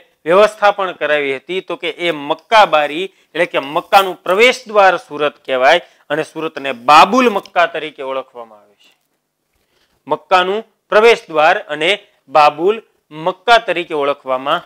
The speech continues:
આવે છે. ત્યારબાદ gateway of port એટલે કે હજીરા, gateway of port હજીરા જે છે એને કયા નામથી ઓળખાય છે? gateway of port હજીરા તરીકે ઓળખશું. ત્યારબાદ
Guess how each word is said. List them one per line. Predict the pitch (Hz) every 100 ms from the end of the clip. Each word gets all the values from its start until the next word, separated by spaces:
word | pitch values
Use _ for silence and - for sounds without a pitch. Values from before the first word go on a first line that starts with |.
| _ -
આવે | 127 127
છે. | -
ત્યારબાદ | - 170 202 202 208 180 160
gateway | 202 214 226 214
of | 208 - -
port | 214 196 - _
એટલે | 131 160
કે | 165 165
હજીરા, | 143 147 208 180 131 - _ _ _
gateway | 143 196 208 226 190 214
of | 226 - _ _ _
port | 202 190 165 196 _ _ _
હજીરા | 160 170 233 226 220 - _ _ _ _ _ _ _ _ _ _ _
જે | 180
છે | 190 196
એને | 151 175
કયા | 180 208 208
નામથી | 196 185
ઓળખાય | 165 156 151 143
છે? | 170 170 - 139
gateway | 180 185 190 151 170
of | 202 - _ _ -
port | 180 160 - _ _ _
હજીરા | 156 165 170 160
તરીકે | 147 131 120 156 190 _ _ _ _ _
ઓળખશું. | 131 117 _ _ _ _ _ _ _ _ _ _ _ 208
ત્યારબાદ | 220 185 151 190